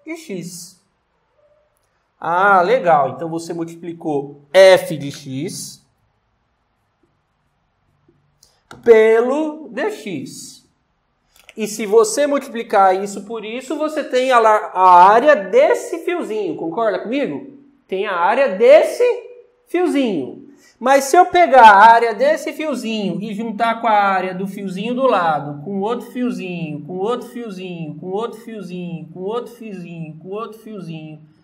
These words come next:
todos os fiozinhos aqui, e somar eles desde o ponto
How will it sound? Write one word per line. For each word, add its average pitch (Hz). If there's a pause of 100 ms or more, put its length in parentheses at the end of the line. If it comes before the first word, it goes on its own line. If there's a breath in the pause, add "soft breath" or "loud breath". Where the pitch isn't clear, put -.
(120)
todos 254
os 208
fiozinhos 175
aqui, 220 (440 soft breath)
e 294
somar 285
eles 214 (460)
desde 330
o 285
ponto 254